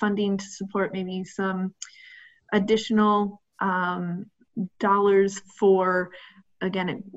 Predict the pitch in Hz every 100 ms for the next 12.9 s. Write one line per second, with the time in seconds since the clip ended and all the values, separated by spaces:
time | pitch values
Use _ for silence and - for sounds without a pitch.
0 | 190 - 190 214 214 240 220 220 220 214
1 | 202 196 156 165 175 - 190 190 190 -
2 | 185 165 - - 202 202 196 196 196 -
3 | - - - _ 185 185 202 208 226 233
4 | 226 220 214 - 202 214 - 214 220 220
5 | 220 208 202 190 185 185 208 208 196 185
6 | 185 208 - - - 208 214 214 208 208
7 | 202 196 196 - 202 190 185 - 190 165
8 | 185 196 202 190 175 175 196 185 185 214
9 | 240 269 269 - 190 185 180 175 170 202
10 | 190 - 214 208 208 190 - 180 175 208
11 | 180 185 180 160 185 185 180 180 - -
12 | _ 196 190 - 220 214 214 202